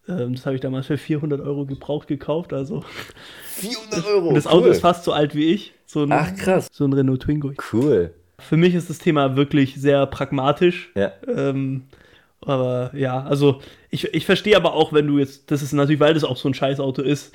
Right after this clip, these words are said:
Speaker 2: Ja.
Speaker 1: dass, <laughs> dass ich das nicht als viel mehr ansehe,
Speaker 2: Ja,
Speaker 1: als
Speaker 2: ja.
Speaker 1: jetzt wirklich, um von A nach B zu kommen. Ähm,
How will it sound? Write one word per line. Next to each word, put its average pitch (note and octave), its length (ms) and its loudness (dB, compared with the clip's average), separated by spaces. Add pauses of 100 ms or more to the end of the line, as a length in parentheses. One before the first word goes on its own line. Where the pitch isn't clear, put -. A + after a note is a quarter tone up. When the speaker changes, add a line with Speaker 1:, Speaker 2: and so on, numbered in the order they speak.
(140)
Speaker 2:
Ja. F#2 180 -4
Speaker 1:
dass, D3+ 180 2
<laughs> D#3 180 2
dass F#3+ 160 8
ich - 120 -10
das D#3+ 160 2
nicht E3 220 4
als C#3+ 140 4
viel D3+ 160 2
mehr C#3+ 180 4
ansehe, D3 360 2
Speaker 2:
Ja, - 100 4
Speaker 1:
als C#3 160 0
Speaker 2:
ja. - 80 -2
Speaker 1:
jetzt C#3 280 2
wirklich, C#3 500 0
um C#3+ 100 -8
von C3+ 160 -8
A C3 80 -6
nach C3+ 120 -8
B C#3+ 120 -4
zu C#3+ 120 -8
kommen. C#3 260 -4 (600)
Ähm, B2 400 -4